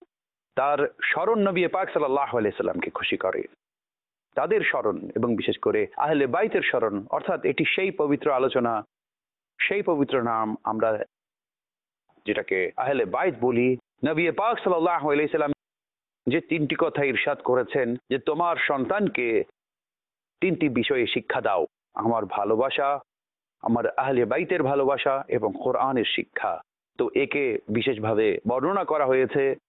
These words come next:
হযরত ইমামে হাসান মুজতাবা রাদিয়াল্লাহু তাআলা আনহুর খুবই সুন্দর একটি গুণ এটাও ছিল যে তিনি ক্ষমাশীল ছিলেন, যেমনটা আপনারা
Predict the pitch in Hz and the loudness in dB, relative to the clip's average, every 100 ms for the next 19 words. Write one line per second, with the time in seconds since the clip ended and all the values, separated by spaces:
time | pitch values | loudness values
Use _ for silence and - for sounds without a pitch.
0 | _ 113 120 135 120 135 147 156 156 151 | _ -2 -2 0 0 0 0 0 2 0
1 | 139 120 110 156 160 156 131 117 120 123 | 0 -2 -2 0 2 2 2 2 0 0
2 | 143 147 - 110 117 110 139 151 131 131 | 2 2 2 0 2 2 2 2 2 2
3 | 131 127 120 120 117 113 - _ _ _ | 0 0 0 2 2 2 -4 _ _ _
4 | _ _ _ - 196 180 - 175 180 156 | _ _ _ -4 0 0 2 2 2 0
5 | - 143 110 123 143 123 - - 165 175 | -2 -4 0 2 2 2 0 -2 2 2
6 | - 139 131 123 117 - _ _ _ - | 2 0 2 2 0 -2 _ _ _ -2
7 | 117 - - 151 - 117 - 87 82 - | -2 -2 -2 -2 0 -2 -2 -4 -4 -6
8 | - 123 143 131 131 123 117 120 120 117 | -6 -2 0 0 0 0 0 2 2 0